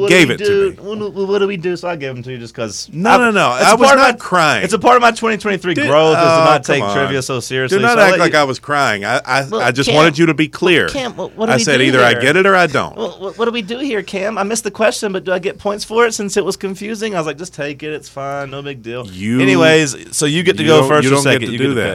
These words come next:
Speaker 1: pick.
Speaker 2: I'll go s-, uh, second. Second.
Speaker 1: I'll take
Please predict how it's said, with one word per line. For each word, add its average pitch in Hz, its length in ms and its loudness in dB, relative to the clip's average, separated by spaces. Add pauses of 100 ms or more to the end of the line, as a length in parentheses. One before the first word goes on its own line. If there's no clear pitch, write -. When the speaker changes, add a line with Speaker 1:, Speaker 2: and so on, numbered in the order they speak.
Speaker 1:
pick. - 20 -20 (840)
Speaker 2:
I'll 123 120 2
go 120 520 2 (280)
s-, - 480 -12 (180)
uh, 82 280 -14 (320)
second. - 460 -10 (760)
Second. - 340 -10 (560)
Speaker 1:
I'll 131 240 -4
take 135 760 -6